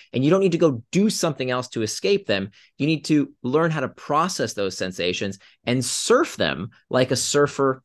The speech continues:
on a surfboard. Okay, so you're gonna surf the urge. So what I want you to do is next time you feel that sensation that, "Oh, I just wanna go do that other thing," that ends up being a distraction.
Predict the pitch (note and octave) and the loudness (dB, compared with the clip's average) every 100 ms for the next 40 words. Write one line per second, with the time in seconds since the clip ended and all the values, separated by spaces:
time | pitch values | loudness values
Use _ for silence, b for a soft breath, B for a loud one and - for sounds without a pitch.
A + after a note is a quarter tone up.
0 | _ A2 A2+ G#2+ B2 A#2 - E2 - - | _ -4 -2 -2 -2 -2 -4 -12 -12 -20
1 | _ - - A2 A2+ G#2+ A#2+ G#2+ - D3+ | _ -12 -2 0 0 0 0 -2 -2 2
2 | D3 D3+ - A2 F2+ G2+ C#2 - B B | 2 0 -6 -4 0 0 -2 -6 B B
3 | B - C3 F#3+ B3 A#3 F#3 D3+ D#3 C3 | B 0 4 6 4 2 0 2 2 0
4 | A2 B2+ C#3 - D#3 C3+ C#3+ C3+ B2 - | -2 -6 -6 -4 -4 -2 0 2 0 -2
5 | A#2 A2+ A2+ - G2 G2 C#3 B2+ B2 D3 | -6 -4 -4 -4 -6 -2 2 2 0 -6
6 | C3+ A#2+ B2 A#2 A2+ C3+ A2+ - C3 B2+ | -4 0 2 2 0 0 0 -2 -2 -2
7 | - C#3 G2+ - A2+ G#2+ F#2+ A2 F#2+ G2+ | -4 -4 -4 -6 -4 -4 -2 -4 -4 -6
8 | - A2 - G2+ F#2 | -6 -6 -4 -2 -2